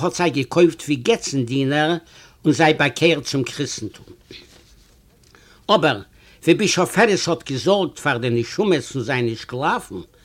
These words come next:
אזוי האט ער נאך מער געזארגט, זיי זאלן פארטרעטן פערד ביים אקערן זיינע פעלדער.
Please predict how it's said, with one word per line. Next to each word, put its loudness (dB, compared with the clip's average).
אזוי 6
האט 2
ער 2
נאך 4
מער 6
געזארגט, 2
זיי 4
זאלן 4
פארטרעטן 0
פערד 4
ביים 2
אקערן 0
זיינע -2
פעלדער. -10